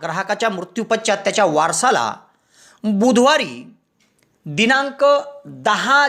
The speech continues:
जानेवारी रोजी यावलच्या स्टेट बँकेत बोलावून सन्मानाने दोन लाखाचा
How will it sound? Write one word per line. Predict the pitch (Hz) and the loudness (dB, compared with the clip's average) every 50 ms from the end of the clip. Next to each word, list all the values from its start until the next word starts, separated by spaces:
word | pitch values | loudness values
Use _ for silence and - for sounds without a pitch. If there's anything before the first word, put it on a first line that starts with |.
| 233 233 | 2 0
जानेवारी | 226 226 226 226 233 226 220 202 | 0 0 2 0 0 0 0 -2
रोजी | 175 196 220 254 285 214 170 156 147 160 202 240 247 - _ _ _ _ _ _ _ _ _ - | 0 2 4 4 4 2 0 -2 -2 -2 -4 -6 -8 -10 _ _ _ _ _ _ _ _ _ -4
यावलच्या | 165 202 220 226 226 269 294 285 285 302 294 | 0 0 2 2 2 0 -2 0 -2 -4 -4
स्टेट | - - - 247 247 254 226 | -4 -4 -2 0 0 2 2
बँकेत | 226 226 226 214 226 214 | 2 0 0 -4 -6 -6
बोलावून | 180 175 165 185 202 226 254 202 147 131 131 147 - _ - | -4 -4 -2 0 2 2 2 2 0 -6 -10 -12 -16 _ -10
सन्मानाने | - - 233 233 240 254 262 262 269 262 269 277 269 | -4 -2 -2 0 0 0 0 0 0 0 -2 -4 -6
दोन | 185 143 139 233 240 269 285 285 269 247 | -6 -6 -4 -2 0 2 2 2 2 2
लाखाचा | 220 214 214 - 233 233 226 - - - 247 233 233 | 0 0 0 -2 -4 -4 -4 -6 -8 -2 0 2 2